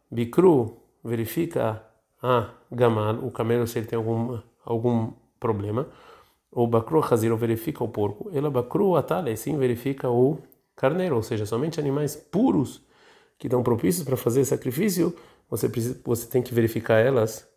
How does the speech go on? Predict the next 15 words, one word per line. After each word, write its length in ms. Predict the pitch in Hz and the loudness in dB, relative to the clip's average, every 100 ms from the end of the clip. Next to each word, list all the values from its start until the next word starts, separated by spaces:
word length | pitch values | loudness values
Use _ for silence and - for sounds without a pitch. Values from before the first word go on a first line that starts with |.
| _ _ _ | _ _ _
pra, 360 | - 110 117 113 - | 0 2 2 -2 -12
se 140 | - | -4
elas 160 | 113 110 | 0 0
não 100 | 110 | 0
estão 180 | 104 113 | 2 2
inválidas. 520 | 117 107 - 104 - 117 | 2 2 0 -10 -12 -6
Um 40 | |
animal 280 | 110 135 175 | -2 0 2
impuro, 460 | 156 - 285 226 | 0 0 0 2
de 80 | 131 | 0
qualquer 260 | 127 127 160 | -2 0 0
maneira, 260 | 156 139 | 2 2
ele 80 | 131 | 2
não 140 | 127 120 | 0 0
tá, 260 | 120 120 | -2 -2